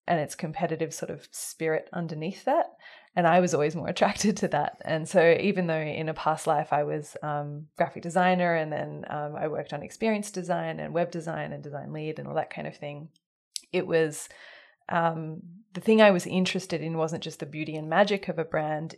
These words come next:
it was the charisma kind of underneath it. And not, I don't even mean copywriting, I don't even mean reputation. I mean the, the competitive advantage of the business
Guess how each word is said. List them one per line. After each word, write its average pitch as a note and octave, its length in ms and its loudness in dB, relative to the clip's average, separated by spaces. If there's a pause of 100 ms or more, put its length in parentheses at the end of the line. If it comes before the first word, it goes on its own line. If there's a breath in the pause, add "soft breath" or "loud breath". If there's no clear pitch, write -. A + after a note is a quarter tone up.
it D3+ 120 -8
was D#3 140 -6
the - 100 -6
charisma D3+ 640 -6 (180)
kind E3 140 -8
of D#3+ 80 -4
underneath E3 480 -2
it. - 180 2
And E3+ 160 2
not, F3+ 200 8
I F3 60 10
don't F3+ 180 6
even E3 180 -4
mean D3+ 160 -6
copywriting, D3+ 680 2
I D3+ 60 0
don't D3 180 0
even D#3 200 -6
mean D3 140 -6
reputation. D3 840 -4 (420 loud breath)
I D#3+ 180 2
mean D3+ 560 -4
the, D3 300 -8 (480)
the D#3+ 80 0
competitive D#3+ 600 -2
advantage C#3+ 500 -4
of D3 120 -12
the - 80 -20
business D3 480 -10